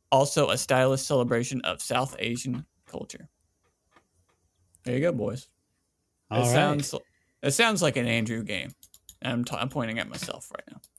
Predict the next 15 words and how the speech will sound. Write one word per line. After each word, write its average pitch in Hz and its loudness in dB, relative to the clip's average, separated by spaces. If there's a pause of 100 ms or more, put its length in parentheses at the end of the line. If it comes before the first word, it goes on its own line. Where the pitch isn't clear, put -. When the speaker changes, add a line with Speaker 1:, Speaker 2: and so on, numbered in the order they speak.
(160)
Speaker 2:
I 190 6
was 202 2
like, 175 4
"Okay." 196 2
<laughs> - -2 (560)
Speaker 1:
I 143 2
can 156 4
skateboard 143 4
and 110 2
cook 143 0
with 123 0
my 113 0
turn-based 113 -2
combat. 110 -6 (2500)
Um, 151 2